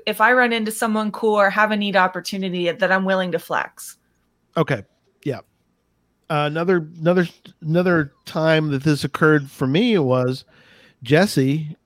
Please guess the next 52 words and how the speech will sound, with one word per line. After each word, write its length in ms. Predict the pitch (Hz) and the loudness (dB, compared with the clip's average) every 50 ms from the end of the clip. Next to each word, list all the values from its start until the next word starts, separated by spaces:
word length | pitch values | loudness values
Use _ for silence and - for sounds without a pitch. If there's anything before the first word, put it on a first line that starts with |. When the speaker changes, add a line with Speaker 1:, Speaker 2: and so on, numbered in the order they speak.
| _ _ | _ _
Speaker 2:
He 180 | 117 143 151 | -6 -6 -6
came 240 | - - 170 151 151 | -2 0 0 2 2
up 100 | 139 - | 0 0
to 80 | - 147 | -2 0
me 140 | 143 139 | 2 2
one 240 | 139 135 139 135 131 | 4 4 2 2 2
time. 340 | 127 147 135 131 131 139 143 | 0 0 0 2 0 0 0
We 80 | 143 135 | -2 -2
were 80 | 131 | -2
in 140 | 127 123 117 | -2 -2 0
Denton. 420 | 120 135 156 175 151 127 120 131 131 _ _ _ _ _ _ _ _ _ _ _ _ _ _ _ _ _ _ | 0 0 0 0 -4 -6 -8 -8 -10 _ _ _ _ _ _ _ _ _ _ _ _ _ _ _ _ _ _
Text 240 | - 135 123 - - | -6 -6 -6 -4 0
Charlie, 220 | - 151 151 156 | 2 4 4 4
goes, 120 | 143 139 117 | 2 2 2
"Hey, 400 | 147 170 185 180 147 113 110 _ _ _ _ _ _ | 4 4 4 4 2 0 -2 _ _ _ _ _ _
I 60 | 120 | -8
heard 160 | 120 151 175 | -2 0 2
about 160 | 170 165 160 151 | 2 2 2 2
this 160 | - 139 - | 0 -4 -2
cache 460 | - 175 160 160 156 151 139 - - | 0 2 4 6 6 4 2 0 -4
not 160 | 139 139 135 | -4 -6 -4
too 100 | - 165 | -4 -6
far 220 | - - 151 151 151 | 0 2 2 2 2
from 160 | - 147 139 | 0 -4 -2
here. 200 | 143 131 123 123 | -2 0 0 0
What 100 | 127 135 | 0 0
do 40 | 139 | -2
you 60 | 135 | 0
think?" 260 | - 160 147 143 131 | 0 0 0 0 0
I'm 100 | 131 127 | -2 -2
like, 220 | 135 135 127 - _ _ _ _ _ _ _ _ _ _ _ _ _ _ _ _ _ _ | -2 -2 -4 -4 _ _ _ _ _ _ _ _ _ _ _ _ _ _ _ _ _ _
"Sure." 360 | - - 143 165 190 175 147 - _ _ _ _ _ _ _ _ _ _ _ _ _ _ _ _ _ _ _ _ - | -8 -2 0 2 2 0 -2 -8 _ _ _ _ _ _ _ _ _ _ _ _ _ _ _ _ _ _ _ _ -10
And, 400 | 127 127 131 127 127 127 127 127 | -6 -6 -4 -4 -4 -4 -4 -4
uh, 440 | 127 123 123 123 123 123 123 127 127 - _ | -4 -2 -2 -2 0 -2 -2 -4 -6 -10 _
we 220 | 147 131 127 143 | -6 0 0 4
did. 200 | 151 220 262 208 | 4 6 4 6
We, 160 | 135 127 131 - _ _ _ _ _ | 4 2 0 0 _ _ _ _ _
we 160 | - 123 131 | -6 -6 -6
jumped 300 | 123 117 - 147 143 - | -6 0 0 0 0 2
in 60 | 175 147 | -2 -2
the 60 | 131 | 0
car 320 | - 147 143 156 185 190 160 | 2 4 6 6 6 6 4
and 220 | 135 127 120 123 135 127 | 4 2 -2 -6 -10 -8
we 140 | 123 127 | -8 -6
drove. 400 | 127 120 120 - 135 139 147 160 | -6 -6 2 4 6 6 6 4
We 180 | 151 151 143 131 123 - - - _ | 2 0 0 0 -2 -6 -14 -14 _
basically 380 | - 139 160 190 - - 156 135 | 0 2 2 2 2 0 -2 -2
drove 480 | 117 127 135 135 135 139 139 123 127 _ | 0 4 6 6 6 6 4 0 -4 _
quite 220 | - 143 147 175 | 0 2 2 2
a 60 | 196 | 4
ways 340 | 165 147 160 208 240 226 190 | 4 4 2 2 2 0 0
out 420 | - 131 156 202 208 160 - - | 0 0 0 0 0 0 -2 -4